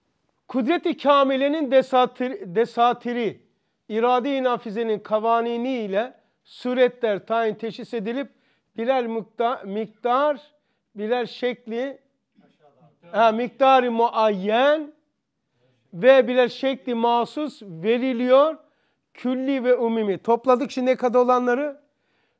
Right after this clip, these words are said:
Bir mecmuayı kavanini, bir defter ekberi vardır böylelikle. Her bir şeyin hususi vücutları ve mahsus surettir. Ona göre biçilir, dikilir, giydirilir. Kudret desatiriyle tayin ediyor.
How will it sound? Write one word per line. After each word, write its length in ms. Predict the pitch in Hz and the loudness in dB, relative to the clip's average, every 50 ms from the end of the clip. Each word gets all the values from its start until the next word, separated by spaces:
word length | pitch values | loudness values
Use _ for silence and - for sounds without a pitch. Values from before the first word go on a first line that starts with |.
| _ _ - | _ _ -8
Bir 240 | 190 254 277 254 | -4 -4 -4 -2
mecmuayı 680 | 254 247 254 254 185 220 233 262 269 262 254 247 240 240 | -2 -2 -2 -2 -2 -2 0 2 2 2 2 0 -2 -4
kavanini, 680 | - 233 233 233 240 240 240 240 247 254 269 285 262 233 | -4 -2 0 0 2 0 0 0 -2 -2 -4 -4 -4 -4
bir 220 | 262 247 226 202 | -4 -4 -4 -4
defter 340 | 247 247 - - - 262 247 | -4 -4 -4 -4 -6 -6 -4
ekberi 500 | 240 226 233 - 240 233 233 262 214 196 | -4 -6 -6 -6 -6 -4 -4 -4 -2 0
vardır 500 | 226 240 240 226 220 185 185 190 175 165 | 2 4 4 4 2 0 -4 -6 -4 -2
böylelikle. 800 | 202 202 196 190 190 180 170 160 - - 202 220 247 262 262 - _ _ _ _ _ _ _ _ _ _ _ _ _ | -2 -2 -2 -2 -4 -6 -6 -8 -8 -6 -4 -4 -4 -4 -6 -10 _ _ _ _ _ _ _ _ _ _ _ _ _
Her 360 | _ - 220 247 262 262 247 254 | _ 0 2 2 2 2 0 -2
bir 140 | 330 311 | -4 -4
şeyin 320 | 247 - - 254 240 226 214 | -4 -4 -4 -4 -4 -2 -2
hususi 540 | 214 226 220 - 262 220 - 311 285 240 240 | -4 -4 -6 -8 -12 -12 -8 -8 -6 -6 -6
vücutları 680 | 208 175 233 214 - _ - 220 226 262 277 262 220 | -6 -6 -6 -8 -8 _ -4 -2 -2 -2 -4 -4 0
ve 120 | 233 233 226 | 0 0 0
mahsus 440 | 220 226 226 220 214 - 277 233 | 0 -2 -4 -4 -4 -8 -12 -14
surettir. 500 | - - 226 220 214 202 196 208 - 233 | -12 -8 -6 -4 -2 -2 -4 -4 -6 -8
Ona 340 | 233 226 - 208 220 254 254 | -8 -6 -4 -4 -4 -2 -4
göre 340 | 226 208 220 208 196 180 170 | -4 -2 -2 -2 -4 -4 -6
biçilir, 460 | 220 214 - - 214 196 196 185 175 | -10 -12 -10 -10 -8 -6 -6 -6 -6
dikilir, 360 | 214 190 - 208 190 185 175 | -10 -12 -10 -8 -6 -6 -6
giydirilir. 760 | 165 156 190 226 240 214 262 254 262 262 262 269 254 214 _ _ _ _ _ _ _ _ _ _ _ - | -6 -6 -8 -6 -6 -6 -6 -6 -6 -6 -6 -6 -8 -8 _ _ _ _ _ _ _ _ _ _ _ -10
Kudret 500 | - 247 254 202 254 285 285 - - - | -6 -6 -4 -2 -2 -4 -4 -2 -2 0
desatiriyle 840 | 240 220 - - 220 220 214 220 240 240 233 233 220 196 185 180 | 0 0 0 0 0 0 -2 -2 -8 -8 -6 -6 -4 -4 -6 -4
tayin 300 | - - 196 214 240 262 | -2 0 0 2 2 0
ediyor. 400 | 262 254 214 240 254 262 277 269 | -2 -4 -4 -2 -2 -2 -2 -2